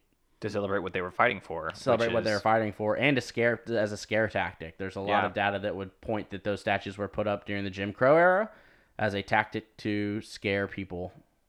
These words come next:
Speaker 1: Yeah.
Speaker 2: uh, people of color. So, um, so I think that you do have to, it goes back to symbols, right? And how important symbols can be, similar with language, how important language can be.
Speaker 1: That's right.
Speaker 2: Um,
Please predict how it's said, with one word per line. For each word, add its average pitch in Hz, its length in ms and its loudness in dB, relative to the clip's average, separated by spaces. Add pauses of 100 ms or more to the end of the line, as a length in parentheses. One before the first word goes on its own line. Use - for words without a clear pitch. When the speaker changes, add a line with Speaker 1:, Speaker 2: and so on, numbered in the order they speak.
(140)
Speaker 1:
Yeah. 98 200 0 (140)
Speaker 2:
uh, 101 160 -2
people 95 260 -6
of 92 100 -12
color. 90 300 -4 (180)
So, 107 360 2 (440)
um, 117 640 0 (1700)
so 127 120 0
I 120 60 4
think 135 180 -2
that 131 80 -2
you 120 160 -4
do 135 120 2
have 123 140 4
to, 117 160 -6 (120)
it 127 100 -4
goes 127 180 4
back 117 160 2
to 110 60 -8
symbols, 101 440 0
right? 98 160 0
And 85 100 -6
how 98 160 0
important 98 420 -4
symbols 98 360 -6
can 95 220 -6
be, 95 360 -6
similar 101 360 -4
with 95 120 -6
language, 95 420 -4
how 98 100 -4
important 95 340 -6
language 98 380 -6
can 90 140 -8
be. 87 380 -10
Speaker 1:
That's - 160 -16
right. 135 220 -4 (120)
Speaker 2:
Um, 87 460 -6